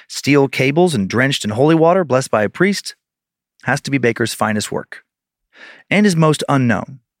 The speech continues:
I have no doubt that, were I to sell it, I could get well over five hundred thousand pounds for it. It's a large, long-cased clock, commonly called a grandfather clock, standing over six and a half feet tall,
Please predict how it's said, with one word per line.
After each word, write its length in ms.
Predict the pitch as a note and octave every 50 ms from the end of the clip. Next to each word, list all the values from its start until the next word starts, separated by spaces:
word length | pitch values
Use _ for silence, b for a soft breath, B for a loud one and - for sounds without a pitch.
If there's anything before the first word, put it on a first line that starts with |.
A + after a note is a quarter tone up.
| _ _ _ _ _ _
I 120 | A2 G#2+
have 180 | A2 A2+ G#2 G#2
no 240 | A2+ B2 C#3+ F3 F#3+
doubt 300 | E3 C3+ A#2+ B2+ - -
that, 220 | A2 G#2 G#2 - - _ -
were 240 | G2+ A#2 D#3+ F3+ F3
I 140 | C#3+ A2 G#2
to 120 | - G2
sell 220 | - - F2 E2+ F#2+
it, 240 | - - - - _ _ _ _ _ _
I 120 | - G#2+
could 100 | G#2 G2+
get 120 | F#2+ G#2+ D#2
well 160 | G2 B2 C3
over 160 | B2+ A2+ A#2 G#2+
five 360 | - - B2+ B2 A#2 A#2 A2
hundred 440 | A#2 - D#3+ F3+ F3 C#3 A#2 F2+ -
thousand 360 | G2+ E2+ F2 E2+ E2+ F2 E2
pounds 280 | - F2 E2+ D#2+ D#2+ -
for 180 | - F2 E2
it. 200 | - - - - _ _ _ _ _ _ _ _ _ _ _ _ _ _ _ _ -
It's 80 | - -
a 40 | C3+
large, 440 | A#2+ B2+ C#3 D#3 F3+ G3 G#3 F3+ F3+ - _ -
long-cased 680 | C3 C#3 C#3+ C#3+ C#3 C#3 A#2+ - G2+ F#2 F2+ - -
clock, 460 | - - G#2 F2 C2+ - _ - - B B B B B B B B -
commonly 320 | - D#3 E3+ F#3+ F#3+ F#3+
called 220 | - E3+ E3 D#3+ E3
a 60 | D#3
grandfather 480 | D3 C3+ B2 A#2 A2+ - A2 G#2+ A2
clock, 360 | G#2+ - B2+ C3+ F#3+ - - - _ _ _ _ _ _ _ -
standing 360 | - - - B2+ B2+ C3 C3
over 160 | B2+ A2 A2+
six 260 | - - - A2+ - -
and 60 | A#2
a 40 | A2
half 160 | A2+ G#2 -
feet 180 | - G#2+ G#2
tall, 400 | - - F3+ F3+ F3+ F3 E3+ E3